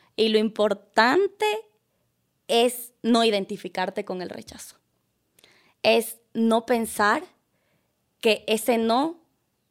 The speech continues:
tiene algo que ver contigo. Ese no tiene todo que ver con la persona que te dijo que no, nada que ver con lo que tú estás tratando de hacer. Y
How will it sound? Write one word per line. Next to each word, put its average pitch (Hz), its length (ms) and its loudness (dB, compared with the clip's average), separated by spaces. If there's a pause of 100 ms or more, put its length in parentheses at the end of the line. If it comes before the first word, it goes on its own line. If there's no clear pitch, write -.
(180)
tiene 220 240 2
algo 220 180 2
que 208 80 -2
ver 196 160 0
contigo. 202 520 -8 (500)
Ese 233 200 -2
no 233 160 -4
tiene 233 240 -2
todo 233 340 0
que 208 100 -4
ver 196 100 -4
con 226 100 -2
la 196 140 -2
persona 214 340 -6
que - 120 -10
te 190 100 -8
dijo 208 300 -6
que 190 100 -10
no, 208 400 -6 (320)
nada 208 420 -2
que 196 80 -4
ver 185 160 -2
con 190 140 -6
lo 190 80 -10
que - 80 -10
tú - 100 -12
estás 190 240 -14
tratando 190 440 -8
de - 80 -12
hacer. - 340 -12 (720)
Y 226 360 -4